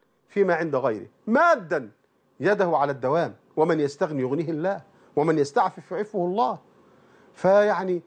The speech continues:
لا تأكلوا أموالكم بينكم بالباطل. من كان لديه ميراث عليه أن يرده، ولقد تكلمت في هذا كثيرا ونبهت على هذا كثيرا ومرارا وتكرارا، وهنا،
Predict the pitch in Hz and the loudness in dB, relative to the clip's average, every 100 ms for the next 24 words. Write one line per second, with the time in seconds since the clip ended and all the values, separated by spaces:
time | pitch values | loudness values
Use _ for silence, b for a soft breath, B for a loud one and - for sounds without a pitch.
0 | b 196 240 240 233 - 208 190 - - | b 0 0 2 -4 -2 -2 -2 -6 -4
1 | 190 185 226 214 - 170 208 196 - 147 | 0 4 4 2 -2 0 2 2 -2 -6
2 | 147 190 175 - _ _ _ b b - | -2 0 0 -6 _ _ _ b b -2
3 | 139 196 202 180 165 202 180 170 185 262 | 0 2 2 2 2 2 2 2 2 2
4 | - - _ _ - 127 170 170 165 160 | 0 -10 _ _ -6 -2 0 0 -2 0
5 | 139 208 185 190 - b b 143 151 196 | 2 2 2 -2 -2 b b -2 0 0
6 | 185 - 160 190 - 151 160 156 151 151 | -4 -4 0 -2 -2 -4 0 2 2 0
7 | 156 247 247 220 - b b - 160 156 | 0 2 2 2 -2 b b -4 0 0
8 | 151 202 196 165 165 170 196 175 165 175 | 0 -2 0 0 2 2 2 2 0 -2
9 | 220 220 190 190 190 220 254 226 208 185 | 0 0 0 0 2 4 4 2 -2 -4
10 | - 247 269 269 233 b b - 151 220 | -2 2 2 2 -4 b b -4 2 2
11 | 226 185 | 2 -2